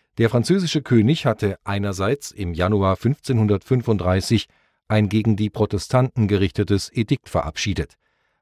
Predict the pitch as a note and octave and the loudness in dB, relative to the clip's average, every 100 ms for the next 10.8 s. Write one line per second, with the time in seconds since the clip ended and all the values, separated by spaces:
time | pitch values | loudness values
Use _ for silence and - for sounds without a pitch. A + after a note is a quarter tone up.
0 | - B2 E3+ F2+ E2+ E2 G2+ - - G#2 | -2 2 2 2 0 2 0 0 -4 0
1 | G2+ G2 F2 G2 - A2+ C3+ D3+ A2+ G2+ | 2 4 2 0 0 0 2 0 -2 -2
2 | - F#2+ - F#2+ F#2+ A2+ - G#2 - F#2 | -2 -6 -4 -2 0 -2 0 -2 0 -2
3 | F2+ A#2 - - G2 F#2 F#2 F#2 G2+ - | -2 -2 -4 -2 0 2 2 4 2 0
4 | _ _ _ G#2+ F#2+ F2 - G2+ F#2+ - | _ _ _ -4 -2 -2 -2 0 0 0
5 | C#3 A#2 A2 G2 F2+ E2 G#2 - A2+ C3+ | 0 0 -2 0 -2 2 0 0 -2 -2
6 | - F#2 F#2 E2+ G2 G2+ - A2+ A2 G#2+ | -4 -4 -2 -2 0 0 0 0 2 2
7 | G2+ G2 F2+ F#2 F2 A2+ G2 - A2 F#2+ | 0 0 0 0 2 2 0 0 -2 -2
8 | - A2 - _ _ _ A2+ B2+ D3+ A#2+ | 2 2 2 _ _ _ -4 0 0 2
9 | G2+ F#2+ G2 F#2+ F2 F2 G2+ - C#3+ A2 | 0 0 0 2 2 2 0 2 0 0
10 | - E2 - F2 B2 G2+ D2 | -4 -6 -6 -6 2 2 2